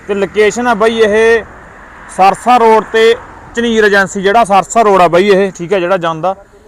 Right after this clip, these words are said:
ਬਹੁਤ ਸੋਹਣੀ ਲੋਕੇਸ਼ਨ ਬਣੀ ਹੋਈ ਆ। ਬਾਕੀ ਰੂਟਾਵੇਟਰ ਹਨਾ, ਮਾਸਟੀਓ ਦੇ ਹੋਰ ਵੀ ਇਹ ਆਪਾਂ ਜ਼ਿਮੀਂਦਾਰਾਂ ਨੂੰ ਦਿੱਤੇ ਜਾਂਦੇ ਆ।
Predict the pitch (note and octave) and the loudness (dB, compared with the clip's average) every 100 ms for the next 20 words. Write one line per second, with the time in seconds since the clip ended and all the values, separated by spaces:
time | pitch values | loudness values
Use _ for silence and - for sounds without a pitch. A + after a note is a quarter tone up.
0 | _ - D3 D#3 F#3+ - E3 G3 F3 E3+ | _ -12 -2 0 -2 -6 -12 -8 -6 -6
1 | F3+ F#3 E3+ D#3 D#3+ E3 D#3+ E3 E3 D3+ | -8 -10 -10 -8 -6 -4 -6 -6 -8 -8
2 | - D#3 D3+ D3 D3 F3+ F3 D#3 C#3+ - | -4 -4 -4 -8 -8 -8 -4 -4 -4 -8
3 | F3+ F3 C#3+ D3 D3+ E3+ F3 _ _ _ | -8 -6 -4 -4 -4 -6 -10 _ _ _
4 | _ _ - E3 E3+ E3+ D#3 - D#3+ D3+ | _ _ -14 -8 -4 -4 -4 -4 -4 -4
5 | C#3 C#3+ D3+ C#3+ D3 D3+ C#3 - D#3+ D3+ | -6 -10 -10 -6 -6 -6 -12 -12 -10 -10
6 | D#3+ F3+ | -10 -12